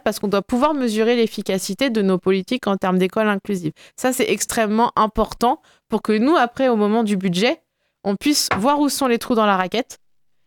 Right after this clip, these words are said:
et voir comment on doit ajuster nos politiques publiques. C'est le premier point. Le deuxième point, sur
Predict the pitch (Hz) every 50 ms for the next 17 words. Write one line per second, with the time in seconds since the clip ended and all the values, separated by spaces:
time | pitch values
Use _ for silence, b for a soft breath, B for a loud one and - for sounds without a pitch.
0 | _ _ - 196 202 196 196 220 240 254 262 - - - 262 240 233 240 247 254
1 | 247 214 214 202 - - 190 196 190 202 190 - - 254 254 240 226 208 - 208
2 | 202 196 185 - - 214 - - 214 202 175 156 151 - - - 233 220 - -
3 | 254 233 220 220 214 - 185 160 - b b b b b b b 226 247 214 269
4 | 285 262 269 269 269 254 - 311 330 349 - - - 254 226 - -